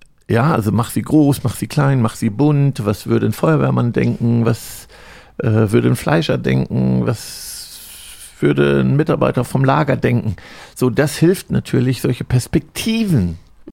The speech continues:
neu zu denken und dazu braucht es so Regeln. Kennst, kennst du die Brain-, äh, von, vom Brainstorming, die Regeln? Kein Ja, aber, zeitlich begrenzen, nicht unterbrechen, ähm,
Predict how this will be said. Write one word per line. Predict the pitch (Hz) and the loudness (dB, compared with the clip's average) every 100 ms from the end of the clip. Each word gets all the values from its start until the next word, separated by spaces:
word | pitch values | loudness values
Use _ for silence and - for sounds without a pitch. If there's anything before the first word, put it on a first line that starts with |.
| - | -4
neu | 110 107 | 2 2
zu | - - | 0 -4
denken | - 95 101 - 160 208 | -2 0 0 2 0 0
und | 123 120 - | -2 -2 -2
dazu | 117 - 143 | -2 -2 -6
braucht | - 113 | -4 -4
es | 117 | -2
so | - | -2
Regeln. | 104 110 123 123 92 92 101 - - - - _ _ _ _ _ - | -2 2 4 4 2 0 -6 -10 -20 -20 -20 _ _ _ _ _ -2
Kennst, | 131 - - | -2 -2 -2
kennst | 135 - | -2 2
du | 139 | 2
die | 123 | 2
Brain-, | 123 120 107 - | 2 0 0 -4
äh, | - - 117 117 | -6 -2 0 -2
von, | - 113 | 0 -2
vom | - 113 110 | -2 -2 0
Brainstorming, | 110 113 - 117 131 156 156 | 2 0 0 0 2 2 2
die | |
Regeln? | 156 - - - - _ _ - - - _ _ _ _ | 0 0 -2 -6 -14 _ _ -20 -20 -20 _ _ _ _
Kein | 131 127 | -4 0
Ja, | 117 113 - | 2 2 0
aber, | 120 117 117 110 110 110 - - - | 0 0 0 2 0 -2 -10 -20 -10
zeitlich | - 127 - - | -4 -2 -2 -6
begrenzen, | - 117 - 104 110 - 117 | -6 -10 -6 -2 -2 0 -2
nicht | 127 | -2
unterbrechen, | - 117 - 127 - 117 117 - 113 110 110 107 107 - - - - _ _ - | -2 -2 0 -2 -2 -2 -2 -2 0 2 4 2 -2 -8 -20 -20 -20 _ _ -2
ähm, | 104 104 101 98 98 98 95 101 | 2 2 2 2 0 0 -2 -6